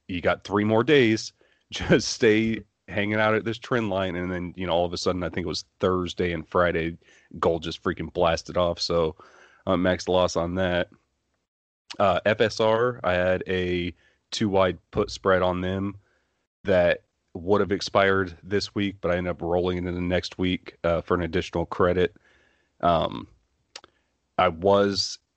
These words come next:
why I set that up, I was gonna take shares at fifteen bucks. I felt comfortable with that on F S R, and then they just blew way past any support of, uh, any support they had.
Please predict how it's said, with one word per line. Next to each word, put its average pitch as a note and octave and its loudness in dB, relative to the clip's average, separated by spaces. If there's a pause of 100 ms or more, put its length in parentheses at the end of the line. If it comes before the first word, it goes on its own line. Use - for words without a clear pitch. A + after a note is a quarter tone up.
(300)
why G2+ 2
I F#2+ 4
set G2 -2
that F#2+ 4
up, G2 0
I F2+ 2
was F2+ 0
gonna F2 -4 (840)
take - -2
shares F#2 2
at - -2
fifteen F2+ -4
bucks. F2+ 2
I E2 -4
felt - 0
comfortable F#2 -2
with F#2 -2
that F#2+ 2 (680)
on E2+ 2
F F#2 2
S F2+ 2
R, F#2 2 (440)
and F#2 0
then F2 0
they F2+ 2
just E2+ -6
blew F#2 0
way F2 2 (460)
past E2+ -2 (140)
any F#2 -4
support F2+ -4
of, E2+ -6 (320)
uh, E2+ 2
any F#2 -2
support E2+ -2
they D#2+ -4
had. E2 -2